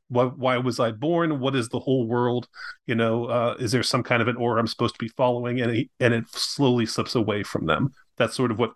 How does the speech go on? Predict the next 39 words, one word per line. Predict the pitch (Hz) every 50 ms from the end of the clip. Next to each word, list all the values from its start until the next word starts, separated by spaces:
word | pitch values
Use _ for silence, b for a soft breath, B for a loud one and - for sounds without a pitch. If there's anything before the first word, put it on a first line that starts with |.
| _ _
Lovecraft | - 127 117 123 123 110 - - - 120 113 110 - -
kind | 127 117
of | 113 127
introduced | 120 127 113 98 - 110 104 104 107 - - - - b b b b _ -
to | - 113
horror | - - 107 104 104 101
fiction, | - - 107 95 - - 110 104 101
and | 101 110 110
what | 117 110 - - -
so | - - 135 120 117
many | 113 110 113 113 113
others | 107 107 113 104 104 -
have | - 113 110 104 107 - - b b b b -
kind | - - 107
of | 113 - -
emulated, | 117 113 113 110 110 - 98 95 76 92 - - B B B B B -
including | 117 110 - - 123 113 113 107
this | 104 107 95 -
book. | - - 214 220 - - - B B B B B B - - _ _ _ _ _ _ _ _ _ _ -
And | 139 131 131
the | 123
specific | - - - 123 - - 160 151 160 -
cosmic, | - - 151 139 139 127 131 127 123 127 -
uh, | 123 120 117
horror | - - 131 120 117
I | 107
decided | 107 - - 135 120 117
to | -
pick | - - 143 - -
was, | 120 117 113 -
uh, | 117 110 113
Grimscribe, | 110 - - 131 117 110 - - - - 113 110 -
His | - 123 107 123
Lives | 117 113 107 120 120 -
and | 117 113 104
Works | 107 104 104 - -
by | - - 113 104
Thomas | - - 123 117 123 127 - -
Ligotti. | - 117 107 - 104 101 - - - -